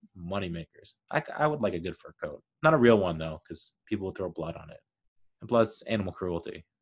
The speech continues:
And chinchillas are cute. But, I mean, if you feel like a mink coat before, it's like, my God, that thing is soft. So, fur coats are bad, but I get why people are wearing them. They're soft. And so, I mean, like,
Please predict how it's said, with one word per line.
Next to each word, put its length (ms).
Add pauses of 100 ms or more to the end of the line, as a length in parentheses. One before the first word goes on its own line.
(160)
And 100
chinchillas 480
are 40
cute. 360 (800)
But, 160
I 40
mean, 160
if 120
you 80
feel 240
like 180
a 60
mink 240
coat 320 (100)
before, 380
it's 80
like, 80
my 160
God, 280
that 140
thing 100
is 140
soft. 400 (560)
So, 440 (420)
fur 160
coats 240
are 40
bad, 440 (100)
but 100
I 60
get 240
why 140
people 240
are 60
wearing 240
them. 100
They're 80
soft. 360 (840)
And 640 (480)
so, 340
I 60
mean, 160
like, 200